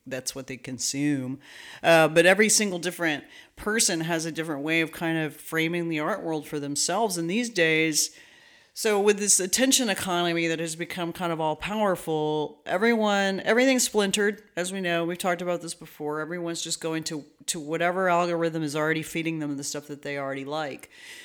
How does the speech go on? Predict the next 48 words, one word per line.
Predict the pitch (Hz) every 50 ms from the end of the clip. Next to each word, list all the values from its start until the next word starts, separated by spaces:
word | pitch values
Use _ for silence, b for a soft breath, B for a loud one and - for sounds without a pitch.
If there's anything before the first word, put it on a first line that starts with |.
| B B -
But | 185 -
there | 220 220 214
are | 202
people | 208 - 240 226 233 240 247 247 240
in | 220 220
the | 214 196
art | 185 185 175 165
world | 185 185 185 180 185
who | 170 196 185
are, | 180 170 - 170
who | 165 196 202 185
are | 185
still | 180 - - 190 190 170
all | - - 160 165 170
about | 175 165 160 156 156
the | 160
money. | 151 147 143 135 139 170 226 285 339 - -
That's | - 160 156 156 -
what | - 165 170 165 -
they're | 170 160 151 147
into. | 151 160 165 - - 214 226 240
That's | 202 170 160 - - -
what | 160 160 160 147 -
they're | 160 165 165
into, | 170 170 165
the | 151 147
big | 156 156 147
marquee | 151 147 147 147 147 - 156 147
names. | 147 151 156 180 185 175 -
They're | 151 147 147
into | 151 156 151 147
the | 139 147
celebrity. | 143 - 147 139 135 143 147 165 175
They're | 160 151 147 147
into | 151 151 147
spending | 147 - - 143 143 143 139 139
money, | 143 147 170 185
and | 170 147
that's | 143 147 143 -
the | 147 147
art | 143 127 -
world | 143 143 139 139
that | 139 135 131 -
they're | 139 143 143
going | 143 139 131 131 127
to | - 139
gravitate | 117 131 127 117 117 123 - - 123 120 -
toward. | - - 127 127 139 156